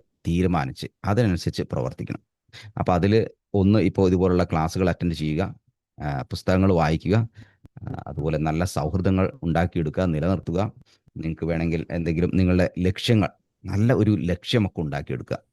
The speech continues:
അത് നിങ്ങളുടെ, ആ, ഈ അറ്റൻഷനെ ശരിയായ രീതിയിൽ നിലനിർത്താൻ വളരെയധികം സഹായിക്കും. ഉദാഹരണത്തിന് നിങ്ങളൊരു എഴുത്തുകാരനാവണം, പാട്ടുകാരനാവണം, പ്രാസംഗികനാവണം, ബിസിനസ്മാൻ ആവണം,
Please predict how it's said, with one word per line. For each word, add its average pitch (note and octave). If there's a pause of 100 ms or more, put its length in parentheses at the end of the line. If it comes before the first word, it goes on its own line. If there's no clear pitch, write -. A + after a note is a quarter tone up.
(140)
അത് G#2+
നിങ്ങളുടെ, F#2+ (600)
ആ, E2 (220)
ഈ F2
അറ്റൻഷനെ F#2
ശരിയായ F2
രീതിയിൽ E2
നിലനിർത്താൻ D#2+
വളരെയധികം C#2+
സഹായിക്കും. - (600)
ഉദാഹരണത്തിന് F#2
നിങ്ങളൊരു F#2
എഴുത്തുകാരനാവണം, F2+ (880)
പാട്ടുകാരനാവണം, E2+
പ്രാസംഗികനാവണം, E2+
ബിസിനസ്മാൻ F2
ആവണം, B1